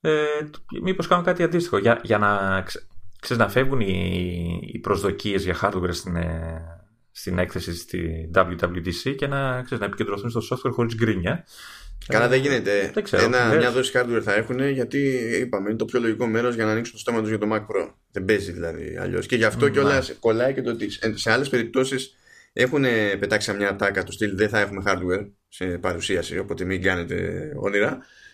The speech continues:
Speaker 2: Αλλά εδώ δεν έχουμε πει, "Δεν θα έχουμε hardware".
Speaker 1: Μμμ.
Speaker 2: Εδώ απλά κοιτάζουν αριστερά-δεξιά. Είναι το πιο... Γιατί είναι το κοινό τους τέτοιο, ρε παιδί μου. Ό-, όχι ότι θα κυκλοφορήσει ξαφνικά Mac Pro, θα τον πάνε για τέλος του χρόνου.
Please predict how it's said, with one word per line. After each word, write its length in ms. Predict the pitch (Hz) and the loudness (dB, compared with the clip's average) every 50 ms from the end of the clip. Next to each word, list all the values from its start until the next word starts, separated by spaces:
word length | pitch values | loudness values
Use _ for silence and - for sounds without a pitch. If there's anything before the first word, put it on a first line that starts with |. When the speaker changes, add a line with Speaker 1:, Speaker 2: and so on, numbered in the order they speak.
| _ - | _ -4
Speaker 2:
Αλλά 200 | - 110 110 110 | 0 2 2 2
εδώ 140 | 110 127 | 2 2
δεν 120 | 151 170 185 | 0 0 0
έχουμε 180 | 180 147 131 | 0 0 0
πει, 80 | 113 113 | 0 2
"Δεν 120 | 104 107 | 2 2
θα 80 | 101 107 | 2 0
έχουμε 280 | 98 - 95 92 92 90 | 0 -2 -2 -2 0 0
hardware". 280 | 87 92 98 117 156 | 0 0 0 0 0
Speaker 1:
Μμμ. 160 | 113 131 - - - | 0 -4 -10 -12 -10
Speaker 2:
Εδώ 400 | - - - - 208 208 208 339 330 311 - - - - - - - _ _ _ _ _ _ _ _ | -6 -4 -2 0 0 0 0 0 -2 -2 -4 -6 -10 -12 -14 -16 -20 _ _ _ _ _ _ _ _
απλά 220 | - - 170 175 | -6 -2 0 0
κοιτάζουν 380 | 170 - - 160 160 156 156 156 | 0 0 0 0 0 0 0 0
αριστερά-δεξιά. 760 | 147 139 139 147 139 135 131 127 - 110 92 82 - - - _ _ _ _ _ _ _ _ _ _ _ _ _ _ _ _ _ _ _ | 0 0 2 2 2 2 2 2 2 2 2 0 -2 -8 -16 _ _ _ _ _ _ _ _ _ _ _ _ _ _ _ _ _ _ _
Είναι 200 | - - 165 185 | -4 0 0 2
το 120 | - 170 160 | 2 0 0
πιο... 180 | 143 185 156 | 2 2 2
Γιατί 240 | - 165 180 175 - | 2 4 2 2 2
είναι 140 | 226 233 226 | 0 0 0
το 220 | 226 226 220 220 | 2 2 2 2
κοινό 260 | 220 226 220 220 208 | 2 0 -2 -2 -2
τους 120 | 202 - - | -2 -2 -2
τέτοιο, 240 | - - - 117 104 | -2 0 2 2 2
ρε 80 | 101 | 2
παιδί 240 | - 95 92 95 104 | 2 0 0 0 0
μου. 180 | 104 110 107 - | 0 0 0 0
Ό-, 120 | 90 113 113 - | 0 -2 -2 0
όχι 180 | - 143 156 185 | 0 2 2 2
ότι 80 | 175 180 | 4 2
θα 80 | 185 | 2
κυκλοφορήσει 480 | 170 151 151 143 127 127 123 120 110 - | 2 4 2 4 6 6 4 4 4 0
ξαφνικά 460 | - 110 101 101 95 95 98 92 90 92 | -2 -2 -2 -2 -2 0 0 0 2 0
Mac 100 | 95 92 | -2 -2
Pro, 260 | - - - 92 107 | -4 -4 -2 -2 -2
θα 80 | 131 131 | -2 -2
τον 120 | - - | 0 0
πάνε 140 | 147 135 120 | 2 2 4
για 100 | 113 110 | 2 2
τέλος 200 | 120 117 110 107 | 0 0 -4 -4
του 60 | 110 | -2
χρόνου. 300 | - 117 101 80 - - | 0 0 0 0 -4 -12